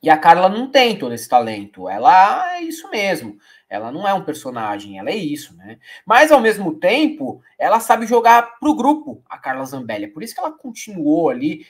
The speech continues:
fiel escudeira do Bolsonaro, porque ela sabe jogar coletivamente. A Sarita Del Barrio não. A Sarita Del Barrio, ela é mais egoísta, mais egocêntrica.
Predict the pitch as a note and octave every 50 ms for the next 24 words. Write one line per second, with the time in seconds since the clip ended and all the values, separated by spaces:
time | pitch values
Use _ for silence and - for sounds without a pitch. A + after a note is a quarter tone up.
0 | _ _ _ - D#3 C#3+ D#3 D#3 D#3 - - - D#3 C#3 C3+ C#3 D#3 E3 - -
1 | B2+ A#2+ A#2 B2+ C3+ B2+ - B2+ A2+ A#2 B2+ D#3+ G3 A3 - D3+ A#3 _ _ _
2 | _ _ - D#3 D3+ - E3+ E3+ G3 A#3 B3+ B3+ D4 D4 C4+ B3 B3 A3+ G3+ G3
3 | - - - A#3+ A3 E3 F3 D#3+ - C#3 C3 B2 - - C#3+ C3 C3 B2+ - -
4 | C3 C3 B2+ B2+ B2 A#2+ A2+ A2+ G#2+ - - - F#2+ - - - D3 C3+ C#3+ D3+
5 | D#3+ D3+ D#3 D#3 D3+ D#3+ D#3 - D3+ F3+ G#3 A3 G3 D3 B2 - C3+ A#2+ C3 C3+
6 | D3 C#3+ C#3+ C3+ B2 B2+ C3 C3 D#3 F3 E3+ _ _ _ _ _ - A2+ B2 C#3+
7 | D#3+ F3 D#3+ C3+ B2+ B2+ B2+ C3 C3+ C#3+ D#3 D3+ B2+ A#2 - _ _ _ - A#2+
8 | B2 A#2+ C#3+ - - G3 D#3 D3 F3 - - D3 B2 B2 A#2 - B2+ C#3+ D#3 D3+
9 | - - - D3+ E3 E3 _ B2+ _ A#2+